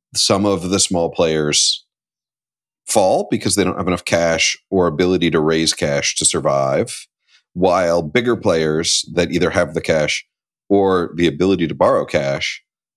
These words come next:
end up scooping them up. And I think that's what we're about to see. We're about to see A M C go on a buying spree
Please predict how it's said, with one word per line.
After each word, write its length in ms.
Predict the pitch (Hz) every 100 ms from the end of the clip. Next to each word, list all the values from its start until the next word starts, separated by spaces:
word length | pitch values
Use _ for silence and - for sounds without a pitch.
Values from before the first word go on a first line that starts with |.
| -
end 100 | 92
up 140 | 92
scooping 400 | - - 80 78
them 100 | 71
up. 200 | 67 - _ _ 85
And 80 |
I 60 | 82
think 140 | 87
that's 200 | 78 82
what 100 | -
we're 140 | 82 78
about 240 | 73 71
to 80 | -
see. 320 | - 71 - _ _ _ _
We're 140 | 78 87
about 280 | 82 85 -
to 60 |
see 300 | 82 95 87
A 180 | 82 82
M 120 | 78
C 520 | 76 156 123 87 90 101 _ _ _ _ _ _ _ _ _ - 78
go 180 | 95
on 100 | 82
a 40 | -
buying 340 | 82 78 78
spree 600 | 76 - 76 76 73 67